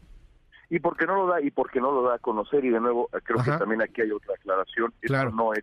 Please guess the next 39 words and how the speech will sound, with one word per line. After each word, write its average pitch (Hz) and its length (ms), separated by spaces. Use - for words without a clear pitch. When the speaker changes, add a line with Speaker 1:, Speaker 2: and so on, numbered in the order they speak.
Speaker 1:
un 104 120
rumor. 98 520
El 95 200
abogado 104 720
personal 101 400
de 107 80
Donald 107 280
Trump, 101 340
encargado 98 640
de 87 120
ese - 180
pago, 98 340
Speaker 2:
Ujú. 127 380
Speaker 1:
eh, 85 420
eh, 87 420
fue 151 160
a 160 60
la 107 100
cárcel, 156 400
Luis. 135 260
El - 60
Speaker 2:
Sí. 123 160
Speaker 1:
señor 123 260
Cohen 131 360
fue 131 200
a 127 40
la 107 120
cárcel, 120 560
ha 110 100
estado 127 280
en 113 80
la 101 100
cárcel 113 540
por, 87 320
por 95 220
este, 110 320
por 101 180
este 110 220
proceso. 104 560